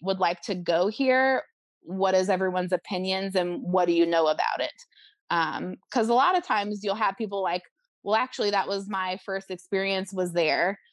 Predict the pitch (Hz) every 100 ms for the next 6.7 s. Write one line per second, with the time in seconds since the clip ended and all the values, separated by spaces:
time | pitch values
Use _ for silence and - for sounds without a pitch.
0 | _ _ _ _ - 180 185 175 120 175
1 | 170 - - _ - 196 185 180 180 170
2 | 170 208 170 165 160 226 175 165 151 113
3 | 139 - - 160 143 151 - - - -
4 | - 185 190 202 214 180 180 170 180 180
5 | _ _ _ 220 233 247 196 196 185 180
6 | 170 170 175 175 165 143 175